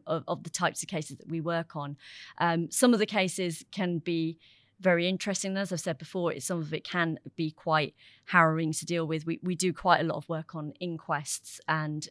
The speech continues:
um, representation of bereaved families at inquests. And it's, it's work like that that really shows the difference that we can make, because you have families who have suffered potentially an avoidable loss. They're in a situation where they have to face, quite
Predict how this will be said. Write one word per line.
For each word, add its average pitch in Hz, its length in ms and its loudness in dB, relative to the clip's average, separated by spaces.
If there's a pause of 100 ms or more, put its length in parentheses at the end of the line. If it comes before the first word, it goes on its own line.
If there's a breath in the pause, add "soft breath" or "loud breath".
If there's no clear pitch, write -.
um, 156 240 -2
representation 160 840 -2
of 151 280 -8
bereaved 170 440 -2
families 143 580 -4
at - 140 -2
inquests. 147 600 -4 (420 loud breath)
And 156 240 4
it's, - 300 -6
it's 185 160 -2
work 214 300 12
like 180 200 4
that 180 320 6
that 175 240 2
really 165 420 0
shows 170 380 4
the 156 60 -8
difference 165 320 -6
that 160 100 -8
we 165 80 -4
can 170 160 -6
make, 170 260 2
because 165 280 -8
you 175 80 0
have 170 160 0
families 170 480 6
who 160 200 2 (440 loud breath)
have 180 160 0
suffered - 440 6 (160)
potentially 185 480 2
an 151 80 2
avoidable 156 420 -2
loss. 175 320 2
They're 160 160 -2
in 156 120 -2
a 170 60 -4
situation 170 680 -2
where 156 220 -2
they 160 300 0 (400 loud breath)
have - 280 0
to 170 300 0
face, 160 500 2
quite 220 300 4